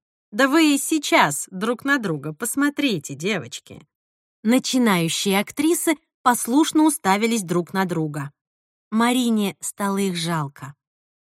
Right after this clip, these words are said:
«Ну и что?» запальчиво сказала Настя. «Ну джинсы, ну толстовки, нам так нравится!»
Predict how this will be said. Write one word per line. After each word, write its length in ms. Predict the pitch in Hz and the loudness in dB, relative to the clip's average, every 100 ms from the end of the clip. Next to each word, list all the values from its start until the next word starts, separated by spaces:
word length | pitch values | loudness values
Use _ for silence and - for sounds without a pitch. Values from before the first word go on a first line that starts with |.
| _ _ _ - | _ _ _ -4
«Ну 320 | 508 480 539 | 0 2 2
и 40 | |
что?» 460 | 587 - 427 359 415 - _ _ _ | -2 0 6 8 6 2 _ _ _
запальчиво 640 | 175 202 202 190 - 175 | -4 0 2 2 0 -6
сказала 460 | 180 - 190 190 202 | -4 -2 0 0 0
Настя. 500 | 226 196 175 - 156 - _ | 0 0 -2 -6 -8 -10 _
«Ну 280 | 453 466 427 | 4 6 8
джинсы, 600 | 302 285 427 311 - 220 - - | 6 4 6 6 4 0 -2 4
ну 200 | 453 453 | 8 8
толстовки, 840 | 381 339 - - 359 - 269 190 - | 10 8 6 6 8 8 2 -2 -2
нам 300 | 403 466 415 | 6 10 10
так 200 | 349 262 | 8 6
нравится!» 760 | 294 370 359 285 - - 214 165 | 8 10 10 8 4 0 -2 -2